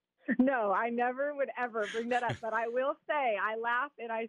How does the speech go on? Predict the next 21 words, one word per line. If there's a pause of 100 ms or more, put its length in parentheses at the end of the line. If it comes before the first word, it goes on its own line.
say
to
people,
and
we
never
talked
about
this
either, (380)
but
I
would (100)
say
when
we
would (140)
scrimmage
each
other (300)
and